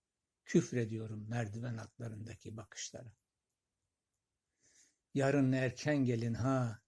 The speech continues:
iş almayın bu hayattan. Seyredelim durgun denizi uykusuz gözlerle.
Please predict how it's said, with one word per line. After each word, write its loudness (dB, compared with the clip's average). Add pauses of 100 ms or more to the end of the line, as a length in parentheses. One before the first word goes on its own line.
(400)
iş 0 (100)
almayın 2
bu -4
hayattan. -4 (840)
Seyredelim 6
durgun 2
denizi -2
uykusuz -2
gözlerle. -8